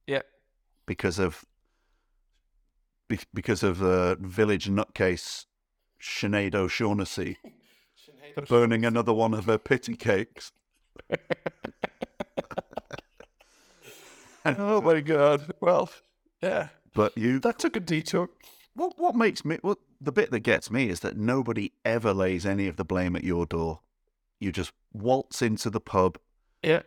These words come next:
Speaker 2: telling another one of your golf jokes. And
Speaker 1: Yeah, yeah. Well, uh, like, Satan's, like, nothing better than golf jokes. I think
Speaker 2: exaggerating, exaggerating one of your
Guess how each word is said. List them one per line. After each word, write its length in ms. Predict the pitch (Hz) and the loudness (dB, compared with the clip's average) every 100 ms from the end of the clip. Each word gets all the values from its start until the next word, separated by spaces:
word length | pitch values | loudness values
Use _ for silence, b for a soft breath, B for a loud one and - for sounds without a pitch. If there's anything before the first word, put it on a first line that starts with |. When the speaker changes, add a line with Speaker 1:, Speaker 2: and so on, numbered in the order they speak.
| - - | -10 -2
Speaker 2:
telling 260 | 123 113 | 0 2
another 280 | 110 113 123 | 2 0 0
one 160 | 117 113 | 0 0
of 100 | 107 | 0
your 140 | 107 | -2
golf 400 | 95 110 104 95 | 0 2 2 0
jokes. 540 | - 113 95 - - - _ _ _ _ _ _ _ _ _ _ - - _ _ _ _ b b b | -4 -2 -2 -4 -16 -16 _ _ _ _ _ _ _ _ _ _ -20 -20 _ _ _ _ b b b
And 240 | 107 95 | -8 0
Speaker 1:
Yeah, 360 | 175 170 147 135 - | 4 6 6 2 0
yeah. 140 | 156 | 2
Well, 180 | 170 185 - - | 2 0 -4 -4
uh, 40 | 175 | 2
like, 180 | 170 | 2
Satan's, 420 | - 196 208 180 160 | 2 2 2 0 0
like, 240 | 147 - | 0 0
nothing 300 | 160 180 160 | -4 -4 2
better 240 | 147 151 | 4 4
than 220 | 147 135 131 | 0 -4 -2
golf 360 | 139 139 147 - | 2 2 0 -4
jokes. 480 | 139 123 117 - - | -4 -4 -6 -10 -4
I 80 | 127 | -2
think 120 | 113 | -2
Speaker 2:
exaggerating, 920 | 151 104 117 - 110 107 104 95 98 - | -2 2 2 2 2 2 2 -4 -4 -6
exaggerating 800 | 95 - 110 - 104 101 101 95 | -8 -2 -2 0 0 0 0 0
one 160 | 98 | 0
of 100 | 92 | 0
your 460 | 101 90 90 90 | 0 0 0 -2